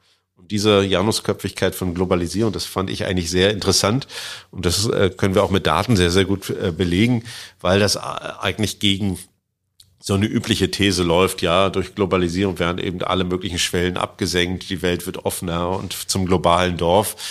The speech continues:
Und da sage ich halt, das stimmt eigentlich gar nicht, sondern die Welt, äh, wird für viele eben auch, ähm, auch enger, äh, restriktiver. Äh, es gibt, äh, letzten Endes, äh, ja, sowas wie so ein Mauerbaufieber global. Also, äh,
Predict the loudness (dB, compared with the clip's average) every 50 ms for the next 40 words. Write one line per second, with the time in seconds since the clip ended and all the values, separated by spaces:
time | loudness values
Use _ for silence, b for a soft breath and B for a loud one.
0 | B B B B B B -10 -2 0 0 0 0 2 0 0 2 2 0 -2 -2
1 | -2 -4 -4 -4 -4 -4 -4 -4 -4 -6 -6 -4 -2 -2 0 0 -2 -2 -4 -4
2 | -2 -2 -2 -2 -4 -4 -6 -8 -8 -4 -2 -2 -2 -2 -2 -4 -8 -10 -10 -8
3 | -6 -6 -6 -6 -6 -10 -10 -8 -8 -8 -8 -8 -8 -8 -8 -6 -6 -4 -4 -4
4 | -6 -8 -4 -2 -2 -2 -2 -4 -12 -8 -6 -4 -4 -4 -6 -10 -14 -18 -12 -12
5 | -12 -10 -8 -8 -6 -4 0 0 0 0 0 -2 -8 -18 _ -12 -10 -8 -8 -8
6 | -8 -4 -4 -2 -2 -2 -6 -6 -8 -10 -10 -10 _ -6 -4 -4 -2 2 2 2
7 | 2 2 0 B B B B B B B B B B -10 -8 -4 -4 -4 -4 -4
8 | -6 -6 -12 -10 -10 -10 -10 -10 -12 -14 -10 -8 -6 -6 -6 -6 -8 -10 -14 _
9 | _ _ _ -8 -8 -8 -6 -8 -6 -4 -2 -2 -2 -4 -6 -8 -6 -6 -6 -8
10 | -10 -14 -18 b b b b b b b b b b _ _ _ -4 -2 -2 -2
11 | -2 -4 -4 -4 0 0 0 0 0 0 2 2 2 2 2 4 6 6 6 6
12 | 4 2 0 0 0 -2 -4 -4 0 2 4 4 4 2 0 -4 -2 -2 0 2
13 | 2 2 2 4 4 2 2 0 0 -2 -2 -2 -2 -2 -2 -4 -6 -6 -8 -8
14 | -6 -6 -4 -4 -6